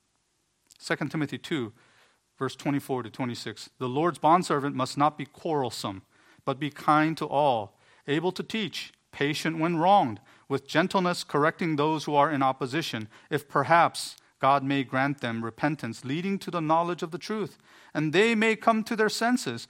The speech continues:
and escape from the snare of the devil, having been held captive by him to do his will." And you and I lack the capacity to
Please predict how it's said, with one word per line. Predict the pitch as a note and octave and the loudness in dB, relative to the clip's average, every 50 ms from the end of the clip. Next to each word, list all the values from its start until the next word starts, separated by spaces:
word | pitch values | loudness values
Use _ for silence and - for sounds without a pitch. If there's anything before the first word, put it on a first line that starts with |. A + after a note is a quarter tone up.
| - - - | -18 -10 -4
and | D3 C#3 | -2 -2
escape | C#3 C#3 - - - - G#3+ G#3 F#3 G3 - - | -2 -2 -4 -8 -4 2 2 2 2 2 -2 -2
from | E3 D3 D3 | 0 0 0
the | C#3+ B2 | 0 -4
snare | - - - - - D3+ D3+ D#3+ D#3+ D3+ | -4 -6 -8 -6 -2 0 0 2 2 2
of | D3 C3+ | 0 0
the | A#2 C3 | -2 -2
devil, | A#2 C3 D3+ D3 A#2+ A2+ A2+ - _ - _ _ _ | 0 2 2 2 2 -2 -6 -8 _ -20 _ _ _
having | - D3 C#3+ C#3+ C#3+ C3+ | 0 0 2 2 2 -2
been | B2+ C3 B2+ B2+ A#2+ | -2 -2 -4 -4 -4
held | - - B2+ B2+ - | -2 -4 -4 -4 -4
captive | - - - F3+ - - C3+ A#2 A2 | -4 2 2 2 2 2 -8 -6 -4
by | A#2+ A2+ A2 | -4 -4 -4
him | A#2 A#2 A2+ A2+ | -4 -8 -8 -10
to | - - | -10 -14
do | G#2+ A2+ B2 A#2+ | -10 -8 -6 -4
his | A#2+ A#2+ G#2 | -4 -6 -6
will." | A2+ A#2+ C#3 D3+ B2+ G#2 - _ _ _ _ _ _ _ _ _ _ _ _ _ _ _ _ _ _ _ _ _ _ _ _ _ _ _ _ _ _ _ _ _ _ _ _ _ _ _ - | -6 -6 -4 -4 -6 -8 -12 _ _ _ _ _ _ _ _ _ _ _ _ _ _ _ _ _ _ _ _ _ _ _ _ _ _ _ _ _ _ _ _ _ _ _ _ _ _ _ -6
And | C3 B2+ C3+ | -2 0 2
you | C#3+ D3 | 2 2
and | C#3 B2+ | 2 4
I | C3 C#3 C#3 C3+ A#2+ A#2 B2 - _ _ _ _ _ _ _ _ _ _ _ - | 4 4 4 2 2 0 -4 -8 _ _ _ _ _ _ _ _ _ _ _ -2
lack | A#2+ B2 B2 B2+ - - - - - _ _ _ _ _ _ _ _ _ _ _ _ _ _ _ _ - | 2 2 2 2 2 -4 -14 -20 -20 _ _ _ _ _ _ _ _ _ _ _ _ _ _ _ _ -14
the | - | -12
capacity | - - C#3 - - D3 C#3 C#3 - - B2+ A2 G#2+ G#2 A2 - - | -8 -8 -8 -2 2 2 2 2 2 -4 -10 -10 -12 -12 -12 -14 -14
to | - - A2+ A2 A2 G#2+ A2 | -10 -8 -8 -8 -8 -10 -12